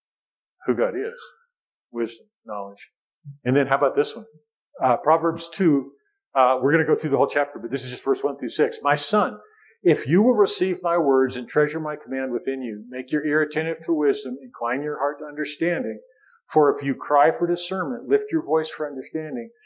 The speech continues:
If you seek her as silver and search for his hidden treasure, then you will discern the fear of the Lord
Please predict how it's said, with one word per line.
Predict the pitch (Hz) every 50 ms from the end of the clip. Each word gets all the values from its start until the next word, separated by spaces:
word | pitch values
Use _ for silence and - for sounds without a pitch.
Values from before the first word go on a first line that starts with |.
| - - _
If | 147 131 113
you | 135 123
seek | - - - - 160 180 170 180
her | 196 196 190
as | 175 - -
silver | - 175 175 170 156 127 123 120
and | 110 107
search | - - 147 165 156 -
for | - 170 175 165
his | 143 -
hidden | 156 156 147 151
treasure, | - - 156 156 - - 120 107
then | 113 110 107 104
you | 104 135 151 165
will | 175 180 175 170
discern | 170 156 - - - 175 170 156 127 113 113 113 _ _ _ _ _ _ _ _ _ _ _ _ _ -
the | 123 120
fear | - - - 131 127 131 135
of | 123 107
the | 120 123
Lord | 120 135 143 123 98 -